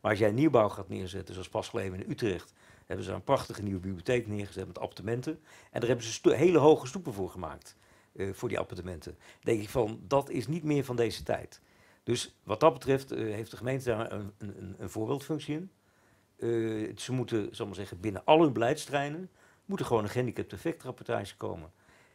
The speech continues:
En dat is in feite wat het V N-verdrag ook, eh, met zich mee gaat brengen. Ik ga binnenkort, eh, hier ook in Amsterdam, eh, Droom over Wonen doen.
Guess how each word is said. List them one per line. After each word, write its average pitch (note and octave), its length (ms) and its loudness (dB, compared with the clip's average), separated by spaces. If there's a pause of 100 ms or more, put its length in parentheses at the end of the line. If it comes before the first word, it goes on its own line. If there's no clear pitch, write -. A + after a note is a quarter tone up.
En A2+ 360 -6
dat C#3 160 2
is A2+ 100 -8
in G#2 80 -10
feite G2 300 -2
wat G2 120 -6
het - 80 -16
V - 60 -10
N-verdrag F#2 580 -4
ook, - 300 -6
eh, F#2+ 80 -6 (140)
met F#2 140 -8
zich - 80 -14
mee C#3+ 180 -4
gaat D3+ 120 -6
brengen. A#2+ 300 -10 (560)
Ik - 60 -18
ga G#2+ 100 2
binnenkort, G#2+ 480 0
eh, G#2 80 -2 (640)
hier G2+ 300 2
ook - 160 0
in A2+ 60 -2
Amsterdam, G#2 560 -2
eh, F#2 240 -6
Droom A2+ 440 6
over F#2+ 280 -2
Wonen C3+ 340 0
doen. D#2+ 220 -8